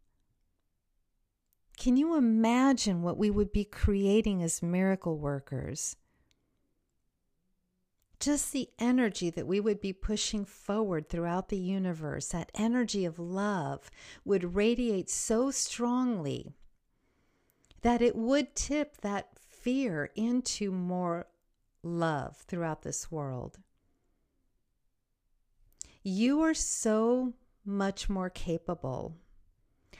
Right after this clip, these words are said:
of creating a greater life than you ever gave yourself credit for. We all are. And you have to ask yourself, if not now,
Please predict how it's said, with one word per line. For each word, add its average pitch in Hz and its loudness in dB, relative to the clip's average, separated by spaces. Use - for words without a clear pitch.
of 185 0
creating 196 0
a 180 0
greater 175 2
life 165 -2
than 160 -4
you 160 -6
ever 190 2
gave 180 0
yourself 160 -2
credit - 0
for. 131 -10
We 208 4
all 214 2
are. 131 -2
And 208 2
you 220 4
have 262 2
to - -2
ask 202 -2
yourself, 165 -2
if 208 -2
not 269 0
now, 208 2